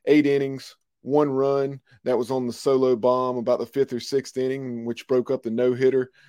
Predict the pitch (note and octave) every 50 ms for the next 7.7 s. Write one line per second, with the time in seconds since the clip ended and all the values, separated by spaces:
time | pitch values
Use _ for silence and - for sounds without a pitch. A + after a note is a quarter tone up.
0 | - _ _ _ _ - A2 A2 G#2+ A2 G#2+ G2 - B2+ C3 B2+ B2 B2 B2+ A#2
1 | A#2 A2 G#2+ C3 C3 B2+ B2+ A#2+ A#2 A#2 A#2+ B2 B2 B2 B2 B2 A2+ A#2 - _
2 | _ _ _ _ _ _ _ _ _ G#2+ A2 A2 A2 A2+ A#2+ A#2+ A#2 A2+ G#2+ -
3 | A#2+ A2 G#2+ B2 B2 B2 A2+ A2 - A2+ G#2+ G#2 C3+ B2+ A#2+ A#2+ A#2+ A#2 A2+ A2+
4 | A#2+ A#2+ A#2+ B2 A#2+ A#2+ A#2 A2+ _ _ _ _ _ _ _ _ _ _ - A#2+
5 | B2+ B2+ B2+ B2 A2+ A#2+ A#2+ A#2+ A#2 A#2 A2 G#2+ G#2+ A2 A#2 B2 B2 B2+ B2 -
6 | - - A#2+ A#2+ A#2+ A#2 A#2 A2 - A2 G#2+ - D3 C3 - - A#2 A2+ - -
7 | - C3 B2+ A#2 A#2+ A2+ A#2 B2 B2+ B2+ - - _